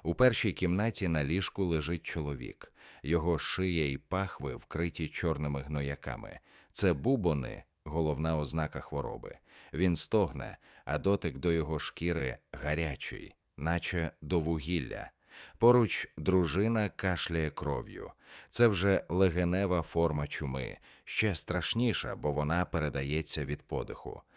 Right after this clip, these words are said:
Діти сидять у кутку, пригорнувшись одне до одного, очі їхні повні жаху. Ти дістаєш свої інструменти.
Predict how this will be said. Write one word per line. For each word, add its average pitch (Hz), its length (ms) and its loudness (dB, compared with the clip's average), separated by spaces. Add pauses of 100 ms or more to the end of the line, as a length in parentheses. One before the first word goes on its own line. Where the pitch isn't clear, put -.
(320)
Діти 127 340 4
сидять 98 440 2
у 85 80 0
кутку, 110 580 0
пригорнувшись 78 920 0
одне 73 280 -2
до 71 180 -2
одного, 73 480 0 (260)
очі 82 320 -2
їхні 82 460 -2
повні 76 500 0
жаху. 60 560 -8 (420)
Ти 95 240 4
дістаєш 73 680 -2
свої 73 300 -2
інструменти. 65 840 -6